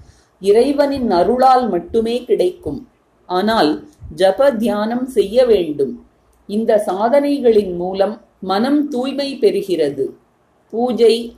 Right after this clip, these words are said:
ஜபம், தியானம் போன்ற சாதனைகளை செய்ய வேண்டும். பூக்களை தொடர்ந்து கையில் வைத்திருந்தால்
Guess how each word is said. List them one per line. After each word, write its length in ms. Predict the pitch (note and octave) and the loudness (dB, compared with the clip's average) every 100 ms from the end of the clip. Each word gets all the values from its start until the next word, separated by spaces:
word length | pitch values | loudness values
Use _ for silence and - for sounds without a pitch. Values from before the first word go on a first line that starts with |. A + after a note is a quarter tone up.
| E3 | -4
ஜபம், 600 | F3 F#3 A#3 A#3 A#3 - E3+ | -2 2 2 2 -2 -10 -6
தியானம் 680 | G3+ G3+ A3+ A#3+ A#3+ A#3+ - | -2 0 0 2 0 -2 -4
போன்ற 320 | G3+ G#3 F#3+ | -4 -2 -4
சாதனைகளை 840 | F#3 F3+ G#3+ B3+ B3+ A3+ F3 F3 A#3 | -2 -2 0 -2 -4 -2 0 0 -2
செய்ய 360 | G#3 F#3 A3+ | -2 0 2
வேண்டும். 540 | A3 F3 D3+ C#3 A#2+ - - _ _ - - _ | 2 2 -2 -8 -10 -14 -20 _ _ -20 -20 _
பூக்களை 600 | C#4 D4 D4 C#4 G#3+ G#3+ | -6 -4 0 2 2 0
தொடர்ந்து 580 | G3+ F3+ G#3 B3 D4 D4+ | 0 2 2 0 -6 -2
கையில் 460 | G3+ G#3 C4 C4+ G3+ | 0 0 -2 -2 0
வைத்திருந்தால் 840 | G3+ - A3 F3+ E3 D3+ D#3 G#3 | 0 -4 -4 -4 -2 0 0 -2